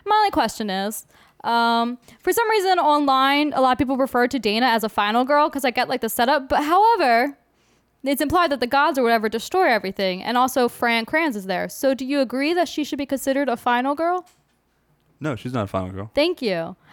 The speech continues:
Speaker 1: I agree with that.
Speaker 2: They turn, that was another trope they put on their head.
Speaker 1: Yeah.
Speaker 2: It's like, she's not technically a final girl.
Speaker 1: Yes. But there's people online for some reason who still call her that. And I'm like, "Guys,
Speaker 2: Uh,
Speaker 1: she,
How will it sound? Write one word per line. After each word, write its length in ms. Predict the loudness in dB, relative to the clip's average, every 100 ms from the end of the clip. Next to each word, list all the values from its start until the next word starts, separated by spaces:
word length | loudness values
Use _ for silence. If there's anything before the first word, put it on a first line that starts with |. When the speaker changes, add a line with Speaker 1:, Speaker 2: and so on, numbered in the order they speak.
| -4
Speaker 1:
I 160 | -2 0
agree 240 | 0 0
with 160 | 0 2
that. 240 | 2 6
Speaker 2:
They 100 | 4
turn, 340 | 4 0 0 2
that 100 | 2
was 140 | 2
another 400 | 0 0 2 2 -2
trope 360 | -2 -2 0
they 120 | -2
put 260 | -4 -2 0
on 100 | 2
their 120 | 0
head. 220 | 2 2
Speaker 1:
Yeah. 180 | 4 2
Speaker 2:
It's 100 | 0
like, 120 | -2
she's 260 | -2 -4 -2
not 320 | 2 2 0
technically 460 | -2 -4 -4 -4 -4
a 40 |
final 380 | -2 0 0 0
girl. 300 | -2 -4 -2
Speaker 1:
Yes. 400 | -4 -4 -8 -18 -20 _
But 80 | -2
there's 180 | 0 2
people 220 | 0 2
online 260 | 2 2 0
for 80 | -4
some 160 | -4
reason 360 | -6 -4 -4 -2
who 340 | 0 0 -2
still 280 | -8 -2 0
call 240 | 2 0 0
her 180 | -2
that. 280 | 0 2 0 -2 _ -4
And 120 | 0
I'm 100 | 0
like, 160 | 0
"Guys, 500 | 2 4 4 4 4
Speaker 2:
Uh, 120 | 2 4 4
Speaker 1:
she, 60 | 2